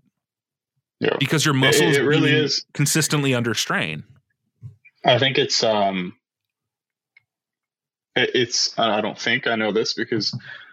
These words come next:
Speaker 1: I'm looking at a cool little table diagram here,
Speaker 2: Yo,
Speaker 1: which
Speaker 2: link
Speaker 1: I'm
Speaker 2: me.
Speaker 1: actually gonna share with you.
Speaker 2: Link
Speaker 1: I'm
Speaker 2: me,
Speaker 1: sharing
Speaker 2: bro.
Speaker 1: this with you right now. I'm, I'm about to, um,
Speaker 2: Link me, bro.
Speaker 1: Okay, I sent you the thing.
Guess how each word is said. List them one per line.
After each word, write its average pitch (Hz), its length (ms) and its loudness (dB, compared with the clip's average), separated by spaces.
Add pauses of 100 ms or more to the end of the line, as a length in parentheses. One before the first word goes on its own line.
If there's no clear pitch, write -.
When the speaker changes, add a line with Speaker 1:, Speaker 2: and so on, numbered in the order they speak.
(140)
Speaker 1:
I'm 107 120 -2
looking 120 340 -2
at 101 80 -2
a 82 240 -4 (240)
cool 113 260 0
little 98 380 -2 (1500)
table 101 600 0 (280)
diagram 104 500 0
here, 92 220 -4 (340)
Speaker 2:
Yo, 135 140 0
Speaker 1:
which 131 80 2
Speaker 2:
link - 100 2
Speaker 1:
I'm 131 80 2
Speaker 2:
me. 143 60 2
Speaker 1:
actually 147 220 0
gonna 123 120 -2
share 113 220 0
with 104 140 0
you. 101 120 0 (380)
Speaker 2:
Link 131 160 -2
Speaker 1:
I'm 123 40 0
Speaker 2:
me, 120 60 2
Speaker 1:
sharing 135 220 2
Speaker 2:
bro. 123 80 -2
Speaker 1:
this 120 180 -2
with 113 220 0
you 104 100 2
right 101 140 0
now. 95 260 -2
I'm, 101 240 -2
I'm 101 120 -2
about 101 180 -4
to, 92 540 0
um, 73 220 -12
Speaker 2:
Link 123 160 -4
me, 117 100 -2
bro. 113 280 0 (840)
Speaker 1:
Okay, 90 200 0
I 113 60 0
sent 127 200 -2
you 123 60 0
the 110 120 0
thing. - 180 -14